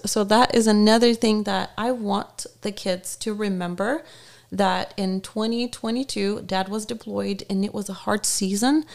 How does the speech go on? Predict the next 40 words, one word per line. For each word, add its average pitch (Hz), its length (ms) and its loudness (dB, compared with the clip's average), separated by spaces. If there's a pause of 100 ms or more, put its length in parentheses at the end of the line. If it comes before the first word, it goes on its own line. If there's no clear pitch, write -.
(300)
but - 380 -2
God, 175 500 0 (340)
he 214 580 2 (200)
tells 262 360 4
us 220 200 2
that, 185 460 2 (520)
um, 185 540 0 (100)
he 233 200 -2
doesn't 220 520 2
say 254 120 4
it 240 40 8
will 233 120 6
be 208 220 0
easy. 202 560 2
You 208 140 6
know, 196 140 4
we're 196 180 2
gonna 208 160 4
have 220 160 0
hard 214 260 0
seasons, 208 400 2
but 196 160 -2
he 214 240 -2
will 214 160 4
be 196 100 0 (100)
in 185 180 2
it. 180 220 0
And 196 140 6
when 202 140 6
we 185 80 4
turn 202 280 0
it 190 160 2
over 190 260 2
to 185 180 -2
him 208 440 4 (340)
is 185 220 2
where, 180 520 2 (280)
where 175 140 2
it's 170 180 -4
at. - 300 -4